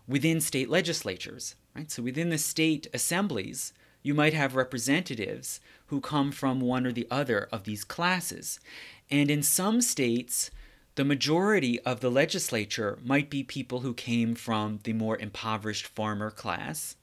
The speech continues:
and they wanted debt relief.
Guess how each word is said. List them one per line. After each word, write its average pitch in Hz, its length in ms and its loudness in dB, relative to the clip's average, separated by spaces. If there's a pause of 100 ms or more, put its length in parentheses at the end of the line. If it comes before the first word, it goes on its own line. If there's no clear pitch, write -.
(760)
and 139 640 6 (100)
they 160 220 8
wanted 151 680 2
debt 123 240 2
relief. 101 500 -6